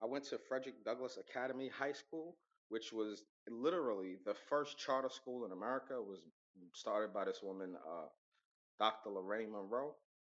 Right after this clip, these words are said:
I was the second class. I ended up getting a full scholarship to Columbia University, where I learned about dentistry.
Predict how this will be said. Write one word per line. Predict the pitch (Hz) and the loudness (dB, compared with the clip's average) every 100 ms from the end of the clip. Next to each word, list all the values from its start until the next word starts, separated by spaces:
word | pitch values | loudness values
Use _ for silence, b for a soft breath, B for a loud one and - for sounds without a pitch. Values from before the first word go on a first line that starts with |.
| - | -4
I | |
was | 95 92 | -4 -4
the | |
second | 90 107 101 87 | -4 -4 -4 -4
class. | - 110 127 - - _ _ _ _ - - - | 2 2 0 -8 -18 _ _ _ _ -20 -10 -2
I | 110 | 0
ended | 113 117 | 2 2
up | 101 | 2
getting | 117 113 | 0 0
a | 101 | 0
full | - 117 113 | 2 2 2
scholarship | - 120 120 107 101 - | 2 4 4 2 -4 -4
to | 104 | -6
Columbia | 104 101 110 120 | -4 -4 -2 -4
University, | 117 95 85 120 120 131 143 _ _ _ _ _ _ - | -4 -4 0 0 0 -6 -6 _ _ _ _ _ _ -6
where | 95 95 | 0 2
I | 90 | 2
learned | 92 104 98 | 2 0 0
about | 90 92 92 | 2 2 2
dentistry. | 107 113 135 139 | -2 -2 -4 -6